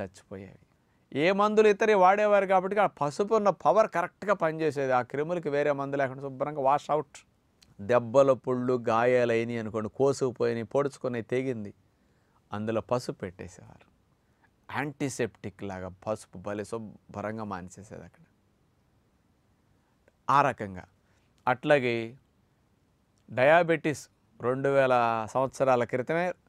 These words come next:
ము-, సుమారు మూడు వేల సంవత్సరాల క్రితం డయాబెటీస్కి మన ఋషులు నామకరణం చేశారు, మధుమేహ వ్యాధి అని. ఆ డయాబెటీస్కి ఆ రోజుల్లోనే మెంతులు మందని కనిపెట్టేశారు. ఆ మెంతులు డయాబెటీస్ వచ్చిన వారు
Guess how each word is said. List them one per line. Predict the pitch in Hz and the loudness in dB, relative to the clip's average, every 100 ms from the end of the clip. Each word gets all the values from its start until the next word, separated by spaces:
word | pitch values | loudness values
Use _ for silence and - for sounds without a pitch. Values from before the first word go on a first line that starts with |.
| _ _ _ _ _ _ _ - | _ _ _ _ _ _ _ -8
ము-, | 139 135 | -6 -4
సుమారు | - 143 165 156 | -2 2 4 4
మూడు | 147 156 | 2 2
వేల | 151 147 | 4 2
సంవత్సరాల | 143 151 - 180 170 | 0 -2 2 4 2
క్రితం | 151 147 147 127 | 0 -4 -2 2
డయాబెటీస్కి | 135 156 151 143 - 143 | 4 4 2 -4 -6 -6
మన | 127 123 120 | -4 -4 -4
ఋషులు | 131 - 151 | -4 -6 -4
నామకరణం | 127 127 139 139 127 113 107 | 0 0 0 -2 -2 -4 -6
చేశారు, | 101 - 104 | -6 -6 -6
మధుమేహ | 101 117 135 139 139 123 | -2 -2 -2 -2 -2 -2
వ్యాధి | 123 113 107 104 | -2 -2 -2 -4
అని. | 95 - _ _ _ _ _ _ _ _ _ _ - | -10 -16 _ _ _ _ _ _ _ _ _ _ 2
ఆ | 110 | 2
డయాబెటీస్కి | 101 110 156 202 190 175 175 - | 2 4 6 6 4 -2 -4 0
ఆ | 139 139 | 2 2
రోజుల్లోనే | 147 143 139 139 127 113 110 _ _ - | 0 -2 0 0 -2 -6 -8 _ _ -14
మెంతులు | 107 131 190 202 233 220 | -6 -2 -2 4 4 4
మందని | 185 160 151 165 | 2 0 -2 0
కనిపెట్టేశారు. | 190 143 117 104 101 92 101 95 _ _ _ _ _ _ _ _ _ _ _ - | 0 -2 -4 -6 -8 -12 -14 -16 _ _ _ _ _ _ _ _ _ _ _ 0
ఆ | 113 | 2
మెంతులు | 113 135 196 214 190 156 | 2 -2 -2 2 4 4
డయాబెటీస్ | 143 151 180 175 160 | 6 6 6 2 -2
వచ్చిన | 160 - 151 | -2 -4 -2
వారు | 139 135 127 | 2 2 0